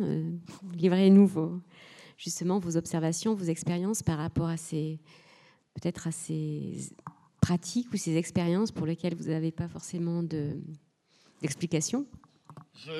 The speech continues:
Speaker 2: j'ai par exemple une, en, en, en mémoire, là, euh, je peux, je vous en ai peut-être parlé, euh, l'autre jour, le, une, une dame,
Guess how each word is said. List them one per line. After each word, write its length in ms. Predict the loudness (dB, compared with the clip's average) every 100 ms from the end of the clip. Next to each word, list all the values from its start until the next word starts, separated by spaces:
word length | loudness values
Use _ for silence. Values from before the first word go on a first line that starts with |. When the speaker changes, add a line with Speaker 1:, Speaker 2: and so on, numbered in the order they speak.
| -2
Speaker 2:
j'ai 200 | 12 12
par 180 | 12 12
exemple 400 | 12 12 12 12
une, 360 | 12 12 12 8
en, 40 |
en, 460 | 4 4 2 4 6
en 60 |
mémoire, 540 | 8 8 6 2 -2 0
là, 380 | 4 6 6 4
euh, 1200 | 4 6 4 2 2 0 -2 -2 -4 -8 -10 -10
je 100 | 0
peux, 140 | 2 2
je 240 | -2 -6 -6
vous 100 | -6
en 40 |
ai 80 | -8
peut-être 200 | -10 0
parlé, 280 | 0 0 -6
euh, 500 | -4 -4 -6 -8 -10 -12
l'autre 300 | -12 -12 -6
jour, 240 | -4 -4 -6 -16 -18 -18 -6
le, 260 | 2 2 2 -8 -20 -20 -8 -8 -4
une, 160 | -2 -2 0
une 200 | 0 4
dame, 440 | 4 8 8 6